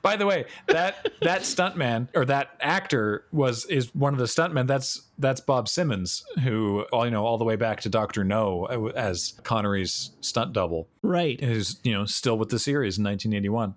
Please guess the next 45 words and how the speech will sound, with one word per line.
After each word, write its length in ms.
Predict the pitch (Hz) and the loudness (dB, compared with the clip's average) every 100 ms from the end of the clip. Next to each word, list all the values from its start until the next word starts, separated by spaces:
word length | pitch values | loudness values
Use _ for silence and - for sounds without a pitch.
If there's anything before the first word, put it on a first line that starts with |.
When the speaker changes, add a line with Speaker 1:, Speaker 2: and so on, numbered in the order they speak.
| 202 | 0
Speaker 1:
So 160 | 190 | 0
Bond 360 | 165 135 156 147 | 2 2 0 0
sees 300 | - 143 127 | 0 0 2
this 280 | 123 113 - | 2 2 0
and 80 | 131 | 0
is 160 | 131 | 0
just 240 | - 131 - | 0 -2 0
sort 160 | 131 | 0
of 220 | 107 90 - | 0 -4 -2
like, 320 | 127 104 - _ _ _ - | 0 0 -4 _ _ _ 0
"Oh," 400 | 240 113 82 - _ | 2 2 -2 -10 _
and 220 | 151 127 | -2 0
chucks 380 | - - 131 - | 0 -2 -2 -2
his 120 | 131 | -4
keys 380 | - - 123 120 | -4 -2 0 0
into 160 | 117 107 | 0 0
the 80 | 98 | 0
bushes 500 | 113 110 - 95 104 | 0 0 0 -2 0
and 80 | |
is 140 | 107 110 | 0 2
like, 160 | 113 | 2
"Well, 100 | 120 | 2
I 60 | 120 | 2
hope 160 | 139 139 | 2 2
you 120 | 139 | 2
have 120 | 180 | 0
a 40 | 208 | 0
car." 380 | 139 104 110 135 | 0 2 0 -2
<laughs> 40 | - - - - - | -8 -10 -12 -4 -2
And 120 | 123 | 0
she's 200 | 131 110 | 0 0
like, 120 | 113 | 0
"I 60 | 131 | 2
do, 160 | 147 120 | 0 0
it's 100 | 104 | 0
over 160 | 113 | 0
here." 220 | 110 117 92 | 0 0 0
So 140 | - | 0
they 100 | 90 | 0
run 240 | 98 95 92 | 0 0 -2
to 280 | - 90 98 160 143 | -2 -2 -2 -8 0
her 180 | 175 170 | 0 0
car, 420 | - 123 98 90 _ | 0 0 0 -4 _
which 240 | 175 175 | -2 0
is 460 | 147 139 143 143 - | 0 0 -2 -6 -6